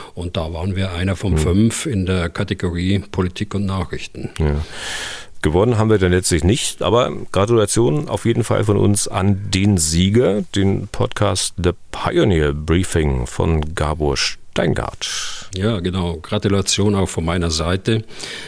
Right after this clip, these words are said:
Speaker 1: Hier hatten wir tatsächlich starke Konkurrenz. Ähm, es war nicht nur, äh, das, äh, Briefing von Gabor Steingart selbst, sondern es war auch das Hauptstadtbriefing von Gordon Gepinski und Michael Bröker.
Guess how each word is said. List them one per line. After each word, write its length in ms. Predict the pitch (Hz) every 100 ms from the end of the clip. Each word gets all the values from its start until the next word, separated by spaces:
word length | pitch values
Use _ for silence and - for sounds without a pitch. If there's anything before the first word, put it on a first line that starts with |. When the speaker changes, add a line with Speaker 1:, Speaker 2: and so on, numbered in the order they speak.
| -
Speaker 1:
Hier 140 | 98 90
hatten 220 | 101 92
wir 320 | 92 92 90 -
tatsächlich 640 | - 98 - 90 87 80 -
starke 400 | - 87 90 -
Konkurrenz. 840 | - 85 87 80 80 110 - -
Ähm, 420 | 95 85 82 80 78
es 220 | 80 -
war 220 | 87 85
nicht 280 | 92 92 -
nur, 240 | 98 87 - - - - - -
äh, 140 | 90 85
das, 500 | 87 - - - 101
äh, 140 | 82
Briefing 460 | - 95 98 95 82
von 140 | 87
Gabor 280 | 87 82 78
Steingart 480 | - 85 87 80 -
selbst, 420 | 85 82 107 -
sondern 180 | 82 78
es 40 |
war 100 | 87
auch 100 | 87
das 200 | 92 -
Hauptstadtbriefing 840 | 92 - - 104 - 104 98 101
von 180 | - 92
Gordon 300 | 80 80 82
Gepinski 560 | 82 - 92 98 - 90
und 120 | 85
Michael 300 | 90 - 80
Bröker. 480 | - 78 95 107